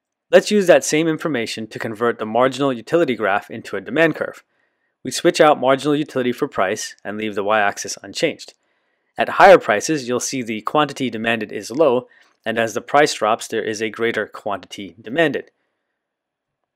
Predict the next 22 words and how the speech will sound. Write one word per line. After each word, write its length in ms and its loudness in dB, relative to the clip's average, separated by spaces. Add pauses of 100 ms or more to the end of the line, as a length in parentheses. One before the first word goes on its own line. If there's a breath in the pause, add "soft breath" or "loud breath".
(1400)
We 80 -8
could 120 2
expand 400 2
this 140 0
example 640 -6
by 140 -2
measuring 400 -4
the 100 -12
overall 420 0
utility 640 -2
gained 420 -4 (140)
by 100 0
consumers 500 -2
in 60 -2
a 80 -6
market 420 -6 (640 soft breath)
and 160 -6
plot 220 2
a 80 -2
similar 380 0
curve 440 -8
reflecting 680 -6